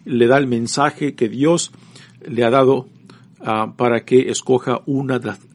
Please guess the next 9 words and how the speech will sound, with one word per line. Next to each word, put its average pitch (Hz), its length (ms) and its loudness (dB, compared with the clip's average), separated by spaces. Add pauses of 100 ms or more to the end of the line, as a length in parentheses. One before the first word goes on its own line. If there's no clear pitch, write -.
de 117 80 -4
las 104 140 -4
tres 127 200 -2
opciones 120 400 -2
como 117 380 -4
castigo. 82 580 -12 (540)
David 120 320 -2
le 117 100 0
contesta, 92 600 -12